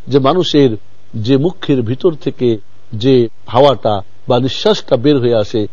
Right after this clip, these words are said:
এটা স্বাস্থ্যের জন্য ক্ষতিকর? তাই তিনি আমাদের মেডিকেল সায়েন্সের একটা সুন্দর সূত্র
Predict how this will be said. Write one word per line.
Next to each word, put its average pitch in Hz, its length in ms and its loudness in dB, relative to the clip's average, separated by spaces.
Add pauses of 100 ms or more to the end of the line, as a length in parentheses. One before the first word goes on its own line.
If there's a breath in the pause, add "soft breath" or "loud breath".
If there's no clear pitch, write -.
(260)
এটা 180 240 2
স্বাস্থ্যের 214 480 -2
জন্য 202 240 4
ক্ষতিকর? 127 560 2 (360)
তাই 139 180 6
তিনি 127 200 0
আমাদের 110 400 -2 (320)
মেডিকেল 202 420 4
সায়েন্সের 214 480 4 (400)
একটা 147 240 0
সুন্দর 143 340 2
সূত্র 156 580 0